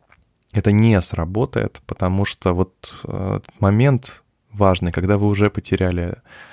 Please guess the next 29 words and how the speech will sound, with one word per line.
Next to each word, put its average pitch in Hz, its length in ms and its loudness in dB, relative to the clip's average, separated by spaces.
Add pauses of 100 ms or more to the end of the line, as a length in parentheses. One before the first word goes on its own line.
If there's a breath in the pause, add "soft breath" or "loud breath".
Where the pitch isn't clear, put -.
(260 loud breath)
эту 98 240 0
энергию, 92 400 0
когда 95 340 0 (340 loud breath)
вы 101 140 0
что-то 113 300 0
создавали, 101 640 2
у 98 80 2
вас 104 280 0 (280 soft breath)
что-то 104 360 0
получилось, 101 840 -2
вы 98 120 0
что-то - 280 0
проверили, 110 680 2
вы 92 220 0
что-то, 90 680 0
м, 82 380 -4
дали 87 300 2
этому 90 340 -2
миру, 120 340 0
вы 92 140 -2
создали 101 360 2
какой-то - 360 -4
продукт, 92 640 0
вы 95 60 -2
создали 95 440 0
какой-то - 400 -4
сайт, 120 380 0
вы 92 80 0
создали, 92 540 0